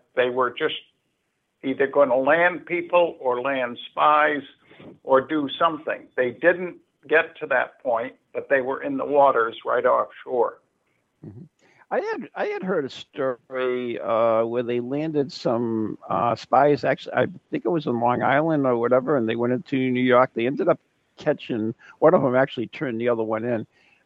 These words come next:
Speaker 2: uh, 'cause they were,
Speaker 1: Right.
Speaker 2: had a, yeah, so
Speaker 1: There were,
Speaker 2: we, there,
Speaker 1: there
Speaker 2: yeah.
Speaker 1: were three episodes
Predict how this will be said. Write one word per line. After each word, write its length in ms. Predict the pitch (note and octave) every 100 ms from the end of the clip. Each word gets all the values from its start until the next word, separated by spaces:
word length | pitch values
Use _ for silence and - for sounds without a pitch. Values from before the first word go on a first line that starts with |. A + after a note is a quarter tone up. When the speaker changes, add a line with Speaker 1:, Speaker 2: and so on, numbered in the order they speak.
| _
Speaker 2:
uh, 320 | F#2 G2 G#2+ A2
'cause 140 | A2
they 120 | - G#2+
were, 140 | A2+
Speaker 1:
Right. 260 | F3 C#3 F#2+
Speaker 2:
had 180 | A#2
a, 100 | B2+ - _ _ _ -
yeah, 340 | - B2+ A2+
so 280 | - - C#3 -
Speaker 1:
There 80 | -
were, 180 | D3 D3
Speaker 2:
we, 160 | D#3 F3+
there, 100 | E3+
Speaker 1:
there 140 | G#3 G3 - _
Speaker 2:
yeah. 120 | D#3+
Speaker 1:
were 240 | D3 D#3 D3+
three 360 | - G#3 G#3 -
episodes 760 | D#3+ E3 E3+ - D#3+ C3+ B2